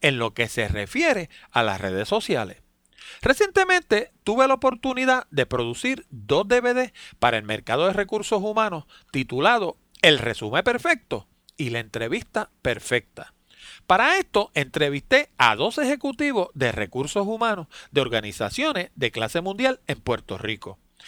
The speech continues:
En su mayoría, estos coincidieron en que el comportamiento de las personas en las redes sociales va ganando importancia como criterio de selección. A esto hay que sumarle los problemas constantes que ha tenido Facebook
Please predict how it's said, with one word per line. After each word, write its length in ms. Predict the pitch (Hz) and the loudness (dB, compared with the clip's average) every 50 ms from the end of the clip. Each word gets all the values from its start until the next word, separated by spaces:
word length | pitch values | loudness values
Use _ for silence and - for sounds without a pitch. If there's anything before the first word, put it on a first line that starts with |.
| - - - | -18 -6 -4
En 100 | - 175 | -2 -2
su 140 | - - 214 | 0 0 0
mayoría, 600 | 220 220 233 240 262 302 359 359 302 247 214 - - - - _ | 2 2 2 2 2 2 2 2 2 2 0 -2 -6 -16 -10 _
estos 280 | - 269 - - 262 254 | -4 -2 0 0 -2 -2
coincidieron 720 | - 285 277 254 - 269 262 262 277 269 254 220 190 180 - - - - _ | 0 -2 -4 -2 -2 -2 -2 2 2 2 2 0 -2 -10 -16 -20 -20 -2 _
en 180 | 165 156 135 120 | 0 0 0 0
que 80 | - | -2
el 120 | 131 117 - | -2 -2 -2
comportamiento 920 | - 127 120 107 - 113 113 104 - - 98 95 120 170 269 - 339 330 | -2 -4 -4 -4 -4 -4 -4 -4 -6 -8 -10 -6 -6 -6 -4 0 2 2
de 80 | 320 | 4
las 120 | 311 294 - | 4 2 2
personas 500 | - 302 294 262 - 330 302 294 226 180 | 0 -2 -2 0 2 2 2 2 2 0
en 100 | 143 127 | 0 0
las 140 | 120 113 98 | 0 0 0
redes 300 | 110 131 160 202 208 - | 0 0 0 0 2 0
sociales 500 | 247 220 - 277 277 269 247 156 151 - - - - - - | 0 0 2 2 2 2 2 0 -2 -6 -12 -18 -20 -4 0
va 100 | 127 123 | 0 2
ganando 340 | 120 143 156 175 185 185 202 | 2 2 0 0 0 0 -2
importancia 760 | 196 180 - 208 196 196 - 247 254 247 233 - 170 151 - - _ _ | -2 0 0 -2 -2 0 2 2 2 2 0 -2 -2 -2 -4 -6 _ _
como 300 | - 139 127 123 120 113 | -2 -2 0 0 -2 -4
criterio 680 | - 120 113 110 104 - 208 294 - - 294 277 - _ - | -4 -6 -8 -6 -2 0 2 2 2 0 -2 -6 -8 _ -6
de 140 | 143 139 123 | -4 -4 -4
selección. 720 | - 123 113 107 101 92 - - - 107 107 101 92 - _ _ _ _ _ _ _ - - - - _ | -2 -4 -6 -6 -6 -10 -10 -8 -6 -6 -6 -6 -8 -14 _ _ _ _ _ _ _ -20 -20 -20 -6 _
A 200 | 123 127 165 269 | 4 4 4 4
esto 360 | 381 349 - _ - 175 - - | 4 0 -2 _ -2 -4 0 2
hay 140 | 135 127 131 | 0 2 2
que 120 | - 208 | 0 -2
sumarle 520 | - - 262 277 294 285 269 220 190 175 - - - - | -2 -2 -2 0 0 0 0 -2 -4 -6 -8 -12 -14 -4
los 200 | - 139 135 - | 0 0 0 0
problemas 540 | - - 123 110 98 101 123 170 240 294 277 | 0 -2 -2 -2 0 0 0 0 0 -2 -2
constantes 580 | - 302 269 247 - - 294 285 233 - 156 - | -2 -2 -4 2 4 4 4 4 2 -2 -4 -2
que 100 | - 117 | -4 -4
ha 60 | 110 | -2
tenido 340 | 139 135 156 175 190 202 196 | 0 0 0 0 0 0 0
Facebook 480 | - 254 262 262 - - 170 151 - | 2 2 2 2 0 -2 -4 -6 -6